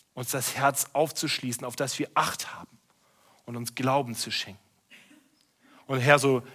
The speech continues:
sitzen wir heute hier vor dir und bitten dich um Vergebung für unseren Stolz.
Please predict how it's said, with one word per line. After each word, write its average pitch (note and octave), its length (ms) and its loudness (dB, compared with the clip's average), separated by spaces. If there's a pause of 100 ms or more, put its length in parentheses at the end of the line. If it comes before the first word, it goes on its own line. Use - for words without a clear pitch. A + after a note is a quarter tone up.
(560)
sitzen E3+ 500 2
wir E3 380 2
heute D3 320 0
hier A#2+ 560 -6
vor C3+ 500 -2
dir G2+ 460 -8 (1400)
und A#2+ 260 -4 (440)
bitten C#3+ 280 2
dich C3 320 -4
um B2 140 -8
Vergebung G#2+ 640 -8 (1200)
für B2 460 -4
unseren G2+ 360 -8
Stolz. - 760 -12